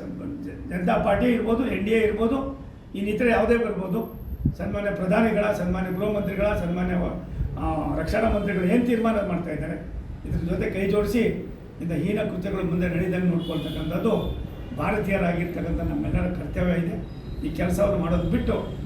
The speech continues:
ಮೊಸರಲ್ಲಿ ಕಲ್ಲನ್ನು ಹುಡ್ತಕ್ಕಂಥ ಕೆಲಸಕ್ಕೆ ಕೈ ಹಾಕ್ಬೇಡಿ. ಇದೊಂದು ಜೀವನದಲ್ಲಿ ಏನೋ ತಪ್ಪು ಮಾಡದೇ ಇರತಕ್ಕಂಥ ನಾಗರಿಕರನ್ನ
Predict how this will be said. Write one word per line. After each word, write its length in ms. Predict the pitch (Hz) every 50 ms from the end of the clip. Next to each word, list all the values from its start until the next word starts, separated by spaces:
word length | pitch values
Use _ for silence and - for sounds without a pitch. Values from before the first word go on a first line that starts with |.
| - -
ಮೊಸರಲ್ಲಿ 440 | 151 175 180 202 214 208 214 - -
ಕಲ್ಲನ್ನು 360 | 180 180 185 190 185 - -
ಹುಡ್ತಕ್ಕಂಥ 460 | - - - - - 180 - - -
ಕೆಲಸಕ್ಕೆ 380 | - 151 151 - - - - -
ಕೈ 240 | - - 170 165 165
ಹಾಕ್ಬೇಡಿ. 340 | 170 170 165 170 175 185 226 226 233 - - - - - - - - -
ಇದೊಂದು 540 | - 185 196 202 233 262 254 254 254 - - - - - - - - - - - - - - -
ಜೀವನದಲ್ಲಿ 680 | - 214 233 247 240 226 226 226 226 247 247 - - - - - - - - - - - - - - - - - - - -
ಏನೋ 320 | 175 196 226 262 269 262
ತಪ್ಪು 220 | 254 240 - -
ಮಾಡದೇ 300 | 233 226 220 220 220 208
ಇರತಕ್ಕಂಥ 340 | 208 - - 214 214 226 233
ನಾಗರಿಕರನ್ನ 920 | 233 220 180 165 170 202 226 233 233 240 240 240 240 240 233 240 240 240